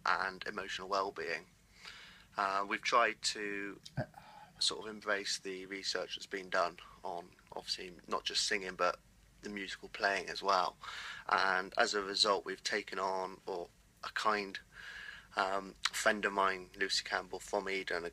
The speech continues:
agreed that they, her and Libby Johnson would perform at the concert on the two-night concert. Uh, as a result from that, we've also got a previous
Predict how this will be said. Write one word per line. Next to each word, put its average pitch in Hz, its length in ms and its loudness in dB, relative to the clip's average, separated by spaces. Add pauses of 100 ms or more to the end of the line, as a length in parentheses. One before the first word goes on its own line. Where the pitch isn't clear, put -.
(160)
agreed 98 320 0
that - 160 -4
they, 92 160 4 (240)
her 104 160 4
and 92 320 -8 (160)
Libby 101 180 -6
Johnson 98 440 0 (100)
would 101 300 0 (200)
perform 101 340 -2
at - 60 -6
the - 80 -10
concert - 460 2
on 92 80 -8
the 92 80 -8
two-night 92 380 0
concert. - 500 0 (680)
Uh, 98 220 2
as 110 140 4
a 101 60 -2
result 104 340 2
from - 140 -12
that, 92 180 0
we've 90 180 -10
also 98 380 4
got 92 280 -2
a 95 360 4 (500)
previous 95 840 0